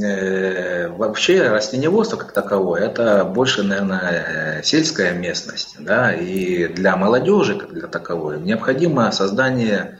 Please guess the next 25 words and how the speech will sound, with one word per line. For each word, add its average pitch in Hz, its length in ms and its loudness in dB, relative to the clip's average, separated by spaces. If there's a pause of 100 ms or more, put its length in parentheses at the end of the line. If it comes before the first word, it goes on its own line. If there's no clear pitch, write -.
(140)
быта. 127 600 0 (600)
Это 85 720 -4
спортивные 143 640 0
учреждения, 87 1300 -2
школы, 95 760 2 (320)
медицина. 107 920 0
Ведь 123 360 -2
сейчас, - 640 0
э, 98 340 -2
идёт, 120 380 -2
э, 101 60 -4
огромная 95 840 0
централизация 104 920 0
всех 92 260 -8
этих - 400 -12
структур - 500 -2
государственных. 78 760 -2
Да? 113 120 2
Вот 98 160 0
если 98 200 0
раньше 101 280 2
в 85 60 -6
каждой 95 340 2
деревне 92 340 0
был, 85 380 -6